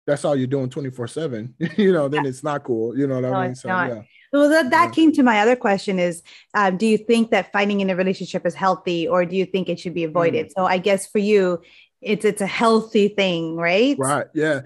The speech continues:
Speaker 1: So, like, uh, there's rules to fighting. There's rules to fighting,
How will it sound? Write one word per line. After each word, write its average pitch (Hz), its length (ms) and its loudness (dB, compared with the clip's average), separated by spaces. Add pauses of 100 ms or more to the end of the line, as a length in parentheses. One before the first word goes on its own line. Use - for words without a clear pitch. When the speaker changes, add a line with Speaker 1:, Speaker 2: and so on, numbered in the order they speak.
(220)
Speaker 1:
So, 202 220 4
like, 170 320 0 (100)
uh, 139 80 -4 (300)
there's 180 220 0
rules 180 280 0
to 165 60 -2
fighting. 127 400 -8 (280)
There's 139 160 -4
rules 139 280 -2
to 123 60 -8
fighting, 120 440 -10